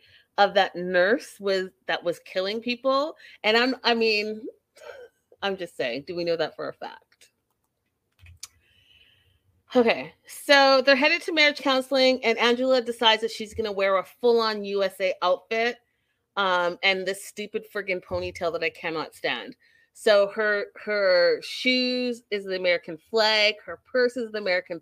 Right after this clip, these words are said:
flag. She's got red, white, and blue on shirt, and then this red taffeta, is it taffeta? Is that, is that how, what I call it? Where's,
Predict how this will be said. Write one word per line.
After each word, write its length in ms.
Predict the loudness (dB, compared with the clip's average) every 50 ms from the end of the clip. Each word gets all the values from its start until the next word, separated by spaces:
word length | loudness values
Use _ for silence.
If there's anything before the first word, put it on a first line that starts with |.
| _ _
flag. 440 | -2 0 0 0 0 -2 -4 -4 -6 _ _ _ _ _ _
She's 120 | -20 -8
got 280 | -2 2 2 2 0 -2 -8
red, 360 | -10 0 2 4 4 4 2
white, 260 | 0 0 0 2 0
and 160 | -2 -6 -8
blue 320 | -8 -6 -4 -2 -2 -2 -2
on 480 | -2 0 0 0 2 2 0 0 -2 -6 _ _ _ _ _ _ _ _
shirt, 520 | -14 -14 -6 -2 0 2 2 2 2 0 -2 -4
and 120 | -6 -6
then 140 | -6 -6 -4
this 220 | -4 -4 -4 -6 -12
red 600 | -10 -2 0 2 2 2 2 2 2 0 0 -2 _ _ _ _ _ _ _ _ _ _ _ _ _ _ _ _ _ _ _ _ _ _ _ _ _ _ _ _ _ -18
taffeta, 600 | -16 -4 2 4 6 6 4 2 -4 _ -10 -10 -10 _ _ _ -2
is 160 | -2 0 0
it 200 | 0 -2 -2 -8
taffeta? 880 | -18 -14 -2 2 2 2 2 0 _ -12 -8 -6 -4 -4 -2 -4 -4 -4 -6
Is 80 | -4
that, 280 | -2 -2 -2 -2 -4 -8 _ _
is 180 | -8 -8 -8 -8
that 200 | -8 -8 -8 -8
how, 120 | -8 -8 -8
what 120 | -8 -8
I 80 | -8 -8
call 320 | -8 -8 -6 -6 -6 -6
it? 220 | -6 -6 -8 -8 -8
Where's, 240 | -8 -6 -6 -8